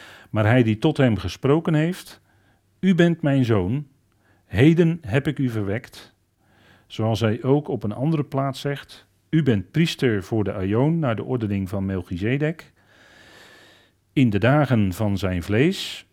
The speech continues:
heeft hij met luid geroep en onder tranen gebeden en smeekbeden geofferd aan hem die hem uit de dood kon verlossen. En hij is uit de,"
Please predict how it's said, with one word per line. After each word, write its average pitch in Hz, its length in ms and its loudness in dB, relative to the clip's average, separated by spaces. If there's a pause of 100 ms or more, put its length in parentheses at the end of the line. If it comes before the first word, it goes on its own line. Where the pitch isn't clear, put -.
(160)
heeft 117 380 0
hij 113 160 -2
met 95 180 -2
luid 104 340 -2
geroep - 580 -4 (240)
en 113 280 -2
onder 101 360 -2
tranen 175 480 -4
gebeden 113 560 -4 (560)
en 101 180 -4
smeekbeden 113 680 0
geofferd 110 440 -10
aan 98 180 -6
hem 127 420 2 (440)
die 107 220 2
hem 123 160 4
uit 135 200 -2
de 135 80 -2
dood 135 280 2
kon 147 220 -2
verlossen. 135 460 -6 (1120)
En 139 400 2 (280)
hij 113 420 0
is 110 440 -2 (2500)
uit 131 440 2
de," 113 260 4